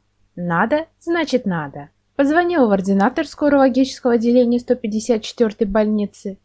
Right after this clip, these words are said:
и немного дребезжащим, заполошным голосом начала. «Здравствуйте. Скажите, пожалуйста, мне нужен доктор». Он имя с отчеством называл, а я забыла.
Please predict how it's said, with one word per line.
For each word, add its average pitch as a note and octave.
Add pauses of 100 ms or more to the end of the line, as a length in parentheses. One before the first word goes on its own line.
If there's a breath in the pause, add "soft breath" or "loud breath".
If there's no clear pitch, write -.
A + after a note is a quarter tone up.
и G#3
немного G#3+
дребезжащим, F#3 (160)
заполошным A#3
голосом D4
начала. A#3 (360)
«Здравствуйте. A#3 (480)
Скажите, D#4+
пожалуйста, G#3
мне G3
нужен A#3+
доктор». F#3 (500)
Он B3
имя A3
с -
отчеством G#3+
называл, A3+
а G#3+
я A3
забыла. G#3